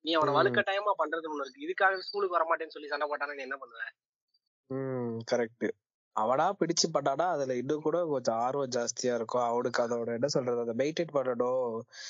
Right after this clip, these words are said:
Speaker 2: நம்ம வந்து இதா இருக்கணும் அப்படின்னு சொல்லிட்டு அவன் வந்து அதை கொஞ்சம் இன்னும் கூட என்ன சொல்றது, முனைப்போட பண்ணுவான்.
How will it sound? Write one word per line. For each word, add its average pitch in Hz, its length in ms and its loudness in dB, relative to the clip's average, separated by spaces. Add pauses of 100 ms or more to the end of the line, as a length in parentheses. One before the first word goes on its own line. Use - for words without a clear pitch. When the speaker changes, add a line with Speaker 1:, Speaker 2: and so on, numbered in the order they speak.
(180)
Speaker 2:
நம்ம 120 300 0
வந்து 131 240 0
இதா 135 480 2
இருக்கணும் 117 520 0
அப்படின்னு 117 180 0
சொல்லிட்டு 123 380 2
அவன் 123 300 2
வந்து 123 260 0
அதை 123 180 0
கொஞ்சம் 120 240 0
இன்னும் 147 160 0
கூட 165 160 0
என்ன 160 160 0
சொல்றது, 120 520 2
முனைப்போட 165 380 2
பண்ணுவான். 123 500 -2